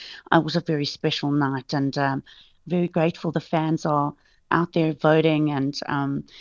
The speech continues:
you know, are, are supporting and loving all my new music. So, yeah, just, just still at it, doing my thing, um, loving, loving making music and collaborating and, um, and just, yeah, evolving.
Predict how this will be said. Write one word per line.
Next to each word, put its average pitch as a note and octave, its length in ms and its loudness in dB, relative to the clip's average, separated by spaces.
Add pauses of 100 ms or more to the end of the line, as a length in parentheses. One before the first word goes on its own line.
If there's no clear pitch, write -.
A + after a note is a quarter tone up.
(240)
you E3+ 140 6
know, D3 380 4
are, D3 380 4
are E3 140 2
supporting E3+ 600 2
and D3+ 120 2
loving D3+ 320 2
all D#3 120 0
my D3+ 120 -2
new D3+ 180 2
music. D3+ 440 0
So, C#3+ 360 -4 (500)
yeah, F3 360 -2
just, - 460 -8
just - 220 -8
still G#3 340 0
at D#3+ 160 -2
it, C3+ 100 -12 (120)
doing F3 200 2
my E3 120 0
thing, C3+ 500 -4
um, D#3 300 -2
loving, E3 520 0
loving E3+ 320 0
making D#3+ 340 -2
music D#3 420 -4
and D#3 160 -4 (440)
collaborating D#3 800 -2
and, C#3+ 200 -6 (480)
um, C#3+ 600 -2
and D#3 280 -2
just, - 340 -10
yeah, D#3 340 -2
evolving. D#3+ 680 -2